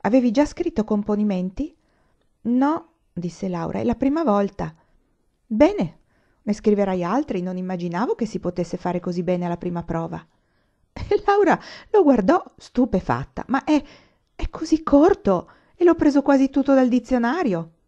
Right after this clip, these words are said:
"Non ha molto del dizionario", disse il signor Owen, "e non c'è da correggere nulla, ti do cento."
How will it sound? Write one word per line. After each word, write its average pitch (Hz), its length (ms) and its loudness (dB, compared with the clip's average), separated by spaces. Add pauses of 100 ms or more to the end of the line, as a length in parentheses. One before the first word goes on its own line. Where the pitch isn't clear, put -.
(600)
"Non 359 180 -8
ha 147 60 -2
molto 156 320 -6
del 151 140 -6
dizionario", 156 680 -6
disse 170 220 -6
il 175 60 -8
signor 180 300 -6
Owen, 170 380 -6 (280)
"e 254 120 -2
non 220 160 2
c'è 196 140 0
da 180 100 0
correggere 165 480 -2
nulla, 220 340 -4
ti - 120 -10
do 165 300 -4
cento." 214 580 -4